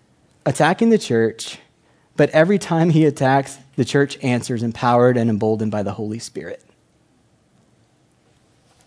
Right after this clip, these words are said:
We have multiple texts telling us how the church continued to grow, and it creates in me just an excitement,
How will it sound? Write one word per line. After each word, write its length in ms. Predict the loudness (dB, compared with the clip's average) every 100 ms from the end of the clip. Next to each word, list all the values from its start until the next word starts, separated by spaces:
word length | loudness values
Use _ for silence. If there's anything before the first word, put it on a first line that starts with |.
| _ _ _ _ _ _ _ _
We 140 | 2 4
have 100 | 6
multiple 400 | 4 2 0 -4
texts 400 | 0 0 0 0
telling 260 | 2 2
us 100 | 0
how 100 | -2
the 100 | -4
church 300 | -2 -2 -2
continued 380 | -4 -4 -2 -2
to 60 | -4
grow, 520 | 2 4 6 4 0 -10 -6
and 140 | -2
it 80 | -2
creates 340 | 0 2 2 2
in 120 | -2
me 140 | 0
just 180 | -2 -6
an 80 | -8
excitement, 640 | -8 -8 -8 -8 -12 -18